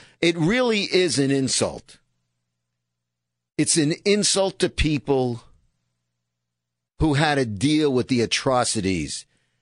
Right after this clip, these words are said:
and the terrible, the embarrassment to this country of slavery. And for all those people who suffered,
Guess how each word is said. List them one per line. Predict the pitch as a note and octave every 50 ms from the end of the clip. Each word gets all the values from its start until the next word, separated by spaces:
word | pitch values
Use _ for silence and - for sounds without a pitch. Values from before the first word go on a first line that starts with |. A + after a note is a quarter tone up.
| _ _ -
and | B2 B2+ A#2
the | A2+
terrible, | - - - - D#3 D#3 D#3 D3+ C#3 C#3 C3+
the | B2+ B2+ B2+
embarrassment | B2 A#2+ G2+ C#3+ C#3 C#3 C#3+ C#3+ C3 - C3+ C3 A#2+ -
to | - B2
this | A2+ A2 G2 -
country | - - B2+ A#2+ G#2+ - B2 A#2 G2+
of | G2 G2+ D#2
slavery. | - - G2 G2 G2 F2 D2+ B1 B1 A#1+ - - _ _ _ _ _ _ _ _ _ _ _ _ _ _ _ _ _ _ _ _
And | - A#2+ A2
for | - D3 -
all | - D3 D#3+ F3 F3+ F#3 F#3 F3+
those | E3 F3 E3+ E3 D#3 -
people | - - D3 B2 C3 C#3
who | A2 C3 B2+ A2
suffered, | - - C#3+ C3+ B2+ - - A2 G#2 G2+ E2+